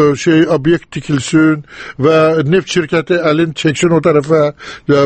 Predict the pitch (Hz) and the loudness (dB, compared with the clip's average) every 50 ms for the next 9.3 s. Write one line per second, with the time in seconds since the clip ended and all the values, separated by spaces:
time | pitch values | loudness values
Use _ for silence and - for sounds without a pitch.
0 | 131 131 190 180 - - - 175 165 135 - 165 160 170 170 165 143 - - - | 0 0 -2 -2 -4 -4 -2 -2 -2 0 0 2 2 4 4 2 0 -4 -12 -12
1 | - - 156 170 151 - - - - 160 151 156 160 170 165 143 - - 175 160 | -6 -2 0 0 -2 -2 -4 -4 -2 0 0 2 2 0 0 -2 -2 -2 -2 -2
2 | 147 - - 165 160 151 147 143 - - - - - - - - 135 135 135 135 | -2 -2 -2 -2 -2 -2 -4 -6 -12 -20 -20 -20 -20 -12 -4 0 2 2 4 2
3 | 135 131 - _ _ _ - - - - - - - - _ - 165 - 196 190 | 2 0 -2 _ _ _ -20 -20 -20 -20 -20 -20 -20 -20 _ -12 -6 -2 0 0
4 | 190 180 220 262 240 196 208 208 190 180 - - 139 117 139 143 156 214 208 190 | 0 0 0 -2 -2 0 0 0 0 0 -2 -4 -6 -4 -2 -2 -2 -2 0 0
5 | 202 190 185 180 156 170 165 160 - 185 170 175 175 175 170 - - 196 160 - | 2 2 2 0 0 -2 -2 -2 -2 -2 -2 0 0 0 0 0 -2 -2 0 0
6 | 165 151 151 147 135 175 165 156 143 156 151 160 165 170 214 196 170 147 131 160 | 0 0 0 -2 -2 0 0 0 0 0 0 0 0 0 0 0 0 0 -2 -4
7 | 151 - - 165 135 - 156 139 139 147 143 139 147 131 - _ - - - - | -6 -4 -2 -4 -2 -2 -2 0 0 0 0 0 0 -2 -2 _ -16 -20 -16 -6
8 | - 190 165 135 - 196 214 208 196 175 160 160 139 135 127 123 127 113 - _ | -2 -2 0 2 2 2 2 0 0 0 0 0 0 0 -2 -2 -4 -4 -6 _
9 | _ _ _ - 151 | _ _ _ -2 0